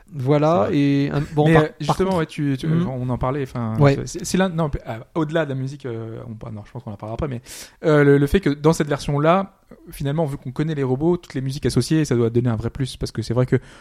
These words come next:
Speaker 2: on n'identifie pas forcément dans le Blue, dans Moon Dwellers, euh, au,
Speaker 1: Oui.
Speaker 2: On connaît le, les thèmes au fur et à mesure, mais finalement, nous, ça nous
Speaker 1: Ah,
Speaker 2: parle
Speaker 1: ben
Speaker 2: pas forcément.
Speaker 1: là,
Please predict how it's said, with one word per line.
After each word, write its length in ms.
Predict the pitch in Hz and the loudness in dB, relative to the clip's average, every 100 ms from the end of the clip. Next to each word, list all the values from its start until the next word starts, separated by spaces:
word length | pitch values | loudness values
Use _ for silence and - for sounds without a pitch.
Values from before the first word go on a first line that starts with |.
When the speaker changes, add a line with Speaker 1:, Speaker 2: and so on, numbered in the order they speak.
| _ - | _ 2
Speaker 2:
on 160 | 139 | 4
n'identifie 460 | 143 143 143 - 151 | 6 2 -2 -4 2
pas 100 | 160 | 2
forcément 400 | - - 156 151 | 2 0 0 0
dans 100 | 135 | 0
le 80 | 120 | -2
Blue, 220 | 131 139 | -4 -4
dans 220 | 127 120 | -2 -2
Moon 120 | 123 | 0
Dwellers, 400 | 127 123 135 139 | 0 0 0 0
euh, 240 | 120 113 113 | -2 -2 -4
au, 420 | - 113 110 113 _ _ _ _ - | -4 -2 -2 -4 _ _ _ _ 8
Speaker 1:
Oui. 280 | 185 214 160 | 10 10 6
Speaker 2:
On 40 | 139 | 8
connaît 200 | 180 185 | 8 8
le, 80 | 170 156 | 4 -2
les 140 | 147 | -2
thèmes 220 | - 170 | 2 2
au 40 | 143 | 2
fur 160 | 160 | 4
et 40 | 160 | 4
à 20 | |
mesure, 300 | 180 185 185 | 4 2 2
mais 100 | 147 | 0
finalement, 320 | 131 143 151 | -4 -4 -2
nous, 100 | 147 | -4
ça 100 | 139 | -4
nous 80 | 127 | 0
Speaker 1:
Ah, 20 | 147 | 2
Speaker 2:
parle 100 | 175 | 4
Speaker 1:
ben 60 | |
Speaker 2:
pas 80 | 135 | 2
forcément. 340 | 135 - 175 | -2 0 0
Speaker 1:
là, 100 | 165 | 0